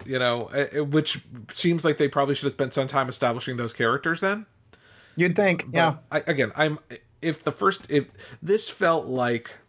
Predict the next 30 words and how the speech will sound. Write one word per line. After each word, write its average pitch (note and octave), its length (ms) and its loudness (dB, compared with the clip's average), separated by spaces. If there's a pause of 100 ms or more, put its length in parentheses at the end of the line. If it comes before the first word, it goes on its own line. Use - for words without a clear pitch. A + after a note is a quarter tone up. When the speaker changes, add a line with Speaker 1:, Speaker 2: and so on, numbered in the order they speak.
(120)
Speaker 1:
one A#2+ 380 0
movie, G#2 460 -2 (400)
or A#2 80 0
technically C#3+ 460 0
one B2 260 2
extended A2+ 400 0
episode. G#2 540 -4 (300)
So C3+ 440 2
if, C#3 560 2
if, B2+ 320 2 (120)
you B2+ 140 -4
know, G#2+ 200 -4
for, - 200 -12
I, C#3+ 140 2
I D#3 140 0
can D#3 220 0
forgive D#3+ 360 0
one C#3+ 240 2
episode C3+ 400 0
for B2 200 -4
not A#2 480 -4 (240)
portraying B2+ 600 2
other A#2 220 4
characters A2 400 0
outside G#2+ 380 2
of G2+ 60 -8
the E3+ 60 -8
central A2 380 -2
characters. A#2 720 -2 (420)
However, B2+ 800 0